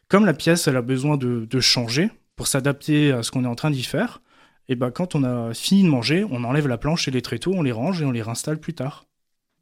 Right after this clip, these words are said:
Mais on mange pas par terre, on mange assis quand même, hein. Sinon aussi, à cette époque-là, on a ce qu'on appelle, euh, le service à la française, comme vous l'avez dit tout à l'heure, c'est-à-dire qu'on pose tous les plats sur la table, de l'entrée jusqu'au dessert,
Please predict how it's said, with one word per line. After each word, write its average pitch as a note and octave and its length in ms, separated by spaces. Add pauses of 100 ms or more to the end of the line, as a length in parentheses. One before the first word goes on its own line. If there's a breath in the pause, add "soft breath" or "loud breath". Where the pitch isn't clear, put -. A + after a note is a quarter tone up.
(300)
Mais C3 80
on A#2+ 100
mange A2+ 180
pas E3+ 80
par D3+ 160
terre, B2+ 180
on A#2 60
mange B2+ 180
assis A#2+ 300
quand A#2+ 120
même, A2+ 200
hein. F3 100 (600)
Sinon E3 400
aussi, A3 220
à A3 60
cette - 140
époque-là, D#3+ 380
on D#3 200
a D3+ 80
ce - 80
qu'on C#3+ 140
appelle, E3 500
euh, C3 180
le B2+ 120
service C#3 400
à C#3+ 40
la A2 100
française, F#3 420
comme D3 160
vous B2+ 80
l'avez A#2+ 160
dit C#3 140
tout - 200
à A#2+ 40
l'heure, D#3+ 340 (280 loud breath)
c'est-à-dire D3+ 360
qu'on D3 100
pose C#3+ 260
tous - 200
les F#3+ 140
plats E3+ 420 (160)
sur - 200
la C3+ 120
table, C3+ 380
de B2+ 120
l'entrée D3+ 420
jusqu'au F#3 320
dessert, D3 560